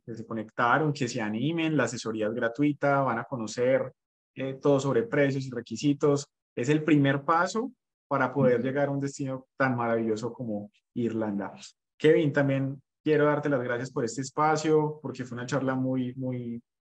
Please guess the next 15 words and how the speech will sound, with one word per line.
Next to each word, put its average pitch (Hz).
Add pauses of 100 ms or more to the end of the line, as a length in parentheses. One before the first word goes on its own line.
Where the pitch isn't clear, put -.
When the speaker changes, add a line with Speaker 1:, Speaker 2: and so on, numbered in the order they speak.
Speaker 1:
fructífera 143
y -
corta, 156
pero, 151 (500)
eh, 127
creería 127
que 151
se 139
respondieron 120
todas 139
las 110
dudas 113
de 127
nuestros 110
estudiantes. 104